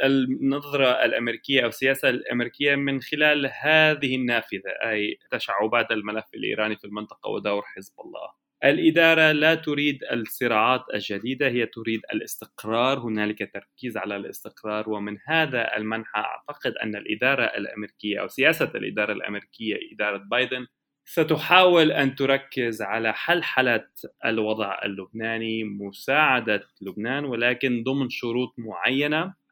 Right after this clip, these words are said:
اللاعب الفرنسي لربما هو الذي سيكون له الدور الأكبر، والدور الأمريكي سيكون دور مساند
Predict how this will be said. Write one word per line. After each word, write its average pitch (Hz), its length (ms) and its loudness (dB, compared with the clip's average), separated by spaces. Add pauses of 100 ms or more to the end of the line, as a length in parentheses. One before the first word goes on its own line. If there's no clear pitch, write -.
(100)
اللاعب 123 340 6
الفرنسي 131 480 0
لربما 117 480 0
هو 120 500 0 (200)
الذي 107 760 -2
سيكون 110 300 -4
له 104 180 -6 (100)
الدور 110 320 0 (140)
الأكبر، 131 540 -2
والدور 110 560 0 (140)
الأمريكي 107 440 -4
سيكون 104 520 -4
دور 101 300 -4
مساند 131 680 0